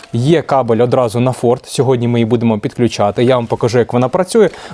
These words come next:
Загалом, що говорити, коштувала вона сто вісімдесят доларів. Це вісім ядер, чотири гігабайта оперативної пам'яті. Досить шустра і має бути досить шустрою. Ну, коротше, сьогодні ми все це побачимо. А далі в нас іще по комплектації є купа різних кабелів,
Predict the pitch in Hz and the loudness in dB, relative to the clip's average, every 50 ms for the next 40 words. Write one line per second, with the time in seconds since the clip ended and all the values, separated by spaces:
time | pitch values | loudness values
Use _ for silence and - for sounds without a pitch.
0 | - 131 156 190 214 202 170 - 220 185 165 160 147 143 135 113 - 117 - - | -4 0 2 2 2 2 2 0 0 2 2 2 2 0 -2 -2 -4 -2 0 0
1 | 190 165 - - 143 131 127 123 120 117 - - 165 151 135 - 131 127 127 - | 0 0 2 2 2 2 2 0 -2 -2 -2 0 0 0 0 -2 -2 -2 -2 0
2 | - 135 139 131 170 180 165 156 147 139 131 - - - - - - - - - | 0 0 0 0 0 0 2 0 0 -2 -4 -6 -8 -18 -20 -20 -20 -16 -10 -4
3 | - 180 170 139 117 113 113 156 185 165 - - 135 123 120 151 151 151 135 143 | 0 2 4 4 2 2 2 2 2 2 2 2 0 2 2 2 2 2 2 0
4 | 135 127 - - - 147 - 170 160 151 127 120 123 127 135 127 143 139 123 - | -2 -2 -2 -2 -2 -2 0 2 2 2 2 0 0 0 0 2 2 0 2 2
5 | 120 113 - 135 127 127 - 147 131 139 135 139 139 135 170 165 165 156 151 131 | 0 -2 0 0 -2 0 0 -2 -2 0 0 0 0 2 0 0 0 0 -4 -4
6 | - 131 123 - - - - - - - 110 110 123 - - 170 - - 131 110 | -2 -2 -2 -2 -4 -12 -20 -16 -12 -8 -4 0 2 2 2 2 2 0 -4 -4
7 | - - _ - - - - 208 196 156 - - 175 165 147 - - - - 143 | -6 -10 _ -12 -6 0 0 2 0 0 0 0 0 0 0 -2 -6 -4 -2 0
8 | 160 165 165 156 147 143 139 143 147 139 131 147 127 139 127 - - 143 131 - | 2 2 2 2 0 0 -2 -2 0 0 0 0 0 0 -2 -2 0 0 0 0
9 | - 120 117 110 135 185 170 - 147 143 - - 123 - - 139 165 160 135 131 | 0 2 2 2 2 0 0 0 0 0 0 -4 -6 -4 -2 0 0 0 0 0
10 | 123 123 110 - 131 117 - 110 - 123 120 120 110 101 - 117 113 110 - - | -2 -2 -2 -2 -4 -4 -4 -2 -2 0 0 0 0 -2 -4 -8 -10 -10 -6 -6
11 | 131 143 156 196 202 196 190 190 190 175 - 175 151 - - 170 165 - 160 - | -2 0 2 2 2 2 2 0 0 -2 -2 -4 -2 0 0 0 0 0 -2 -2
12 | 165 156 - 175 147 - - 165 156 143 - - 139 123 127 127 - 196 196 - | -2 -2 0 -2 -2 0 0 0 0 0 -2 -2 -2 0 0 0 0 0 0 2
13 | 147 127 131 151 147 135 139 131 - - - - 160 156 131 120 110 101 - | 2 0 2 0 0 0 -2 -2 -2 -4 -2 0 0 0 0 -2 -4 -6 -6